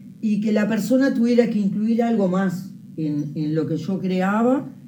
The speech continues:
Entonces, cuando la persona recibe el regalo, no es solo mío, es mío y de la persona que, que lo adquirió.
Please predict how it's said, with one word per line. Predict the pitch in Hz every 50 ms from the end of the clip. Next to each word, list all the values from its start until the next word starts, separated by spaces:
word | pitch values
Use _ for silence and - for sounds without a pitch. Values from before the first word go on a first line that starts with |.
| - -
Entonces, | 180 170 170 208 214 - 226 -
cuando | - 196 185 185 185 185
la | 185 180 170
persona | 190 165 165 220 233 240 240 233
recibe | 202 202 185 - - 208 214 208
el | 185
regalo, | 185 190 190 196 214 226 226 226 214 190
no | 190 196 208
es | 208 208
solo | 214 226 208 185 180
mío, | 185 185 165 147 139 131 135 -
es | 190 175 160 170
mío | 208 220 233 262 285 330 - - - - - - -
y | 196 175
de | 165
la | 170 175 175
persona | 170 175 170 - - 208 208 214 190 165
que, | - 180 165 160 151 135 127 123 - -
que | - 165 165
lo | 160 165 160
adquirió. | 156 151 147 151 170 170 165 196 202 214 240 269 302 - -